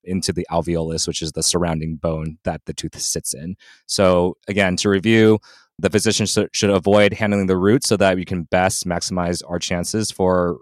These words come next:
successful reimplantation of the tooth and reintegration of that tooth. If the tooth has been out of the socket for more than twenty minutes, it is important to place it into, again, milk, saline, or water for thirty minutes,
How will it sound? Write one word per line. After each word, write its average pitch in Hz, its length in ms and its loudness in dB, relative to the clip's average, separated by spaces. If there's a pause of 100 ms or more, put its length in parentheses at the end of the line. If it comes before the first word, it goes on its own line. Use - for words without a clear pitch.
(100)
successful - 520 -4
reimplantation 85 840 -8
of 76 100 -12
the - 80 -16
tooth - 240 -8
and 82 120 -6
reintegration 80 640 -10
of 78 160 -16
that - 180 -20
tooth. - 240 -18 (720)
If 127 180 2
the 156 100 2
tooth 147 260 4
has 123 260 0
been 120 140 2
out 104 160 2
of 92 80 2
the 95 80 0
socket 92 440 -2
for 101 100 0
more 98 280 4
than 90 180 -2
twenty 87 300 -4
minutes, 90 460 -6 (460)
it 117 80 2
is 110 80 2
important 110 540 0 (100)
to 101 460 6 (120)
place 107 360 -2
it 95 260 2
into, 95 360 -2
again, 87 360 -2
milk, 101 400 4
saline, 98 800 -2
or 87 260 0
water 101 680 2
for 92 260 -2
thirty 92 340 -2
minutes, 92 540 -4